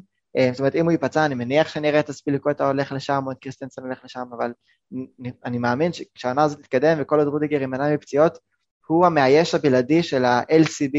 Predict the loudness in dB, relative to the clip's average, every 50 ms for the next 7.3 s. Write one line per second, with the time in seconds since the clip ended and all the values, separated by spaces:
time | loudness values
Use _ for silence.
0 | -2 -2 -2 -4 -4 -2 -2 -2 -2 -2 -4 -6 -8 _ _ -18 -12 -6 -6 -4
1 | -2 -2 0 0 0 0 -2 -6 -6 -4 0 4 6 6 4 4 2 -6 -20 -20
2 | -20 -20 _ _ -2 2 4 4 6 6 4 4 2 -2 -6 -10 -2 2 4 6
3 | 8 8 8 6 6 6 6 6 8 8 8 6 6 6 6 6 6 2 -2 -6
4 | -4 0 0 0 2 2 0 0 0 -2 0 4 4 6 6 6 6 6 6 6
5 | 4 2 0 0 0 2 4 4 4 4 4 2 0 -2 _ _ _ _ _ -2
6 | -2 -2 0 -2 -4 -2 0 0 0 0 0 0 2 2 2 2 2 0 0 2
7 | 4 4 4 2 0